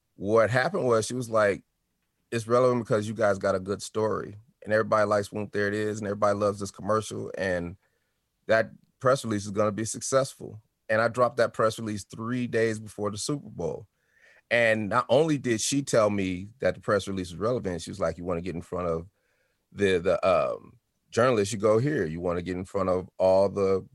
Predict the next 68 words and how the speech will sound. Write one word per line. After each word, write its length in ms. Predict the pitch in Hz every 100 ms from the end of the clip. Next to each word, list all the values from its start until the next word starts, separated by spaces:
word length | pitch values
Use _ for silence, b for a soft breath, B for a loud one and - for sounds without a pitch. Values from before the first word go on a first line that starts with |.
| _
podcasts, 500 | 123 131 - 101 92
you 60 | 98
go 160 | 101 110
to 60 |
this 140 | 139 -
site. 180 | 82 82
You 40 |
wanna 140 | 87 87
get 140 | 95
in 60 | 95
front 180 | 98 101
of 60 |
radio 160 | 107 107
stations, 380 | - 104 104 101
you 60 |
go 140 | 101 101
here. 140 | 107
You 100 | 107
wanna 160 | 98 95
get 120 | 95
in 60 | 98
front 180 | 104 98
of 80 | 90
talk 200 | 101 95
shows, 240 | 95 92
you 60 | 90
go 140 | 92
here. 180 | 90 104
Make 200 | 92 85
sure 120 | -
your 80 | 82
pitches 280 | 80 95 85
are 40 | 85
perfect. 500 | 135 139 139 131 - B B -
Make 160 | 104 95
sure 100 | 98
your 80 | 87
things 240 | 98 95
this, 180 | 131 143
da, 100 | 107
da, 160 | 101 110
da, 100 | 101
da, 120 | 101
da, 100 | 95
da, 100 | 92
da, 140 | 87
da, 120 | 85 78
da." 240 | 78 76 - _ _ _ _
And 100 | 92
she 120 | - 71
gave 320 | 101 98 110
me 100 | 113
the 100 | 113
game 440 | 98 92 87 87 -
in 160 | 82 -
ten 260 | - 127 120
minutes 240 | 104 95
because 260 | - 98 82
I 80 | 78
didn't 300 | 101 107 98
give 180 | 95
up, 200 | 87 82 -
thought 220 | 85 -
differently, 460 | 95 90 82 82 80
and 120 | 78
joined 240 | 90 87
the 60 | -
organization, 880 | 85 85 82 80 78 71 - -